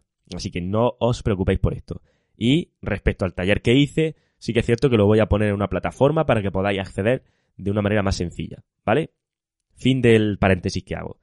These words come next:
A lo que voy. Necesito desconectar ya sea a nivel verbal o a nivel no verbal. Porque también se puede, como digo, con gestos,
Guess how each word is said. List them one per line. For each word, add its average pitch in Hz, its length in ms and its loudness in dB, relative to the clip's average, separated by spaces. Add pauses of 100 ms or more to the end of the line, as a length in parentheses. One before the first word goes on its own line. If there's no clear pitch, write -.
(140)
A 110 100 -2
lo 107 120 2
que 113 100 0
voy. 98 300 -2 (260)
Necesito 127 360 2
desconectar 139 540 2
ya 127 120 2
sea 117 140 2
a 101 40 0
nivel 110 200 0
verbal 107 300 2
o 123 60 0
a 110 40 0
nivel 107 280 -2
no 107 120 2
verbal. 80 380 -4 (220)
Porque 90 160 -4
también 92 200 0
se 104 140 -2
puede, 107 220 2
como 92 160 -2
digo, 117 140 0
con 151 180 -2
gestos, 120 480 -2